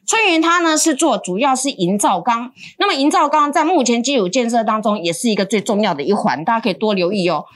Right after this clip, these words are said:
它在这边二十几块滚，只要不要突破三十块啊，那就是往上面喷了。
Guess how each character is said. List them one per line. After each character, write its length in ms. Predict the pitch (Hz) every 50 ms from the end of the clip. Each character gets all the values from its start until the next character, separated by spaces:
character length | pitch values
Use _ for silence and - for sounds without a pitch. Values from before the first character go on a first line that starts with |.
| - - _
它 140 | - 311 294
在 140 | 294 277
这 80 | 269 247
边 180 | 262 262 262 262 - - _ _ _ _
二 100 | 311 294
十 140 | 240 240
几 140 | 208 - 180
块 220 | 185 - 294 254 208
滚， 280 | - 208 208 165 147 - _ _ _ _
只 100 | - 247
要 120 | 285 359 359
不 80 | 349
要 120 | 339 339 349
突 220 | 349 - 370 392
破 160 | 370 392 302
三 220 | 285 294 302 294 285
十 100 | 220 233
块 240 | - - 269 208 - - -
啊， 60 | 185 - - -
那 100 | 190 190
就 100 | 180 - 190
是 220 | 180 190 - - _
往 100 | - 147
上 140 | - 202 190
面 120 | 190 180
喷 220 | 180 - 170 160 160
了。 100 | 143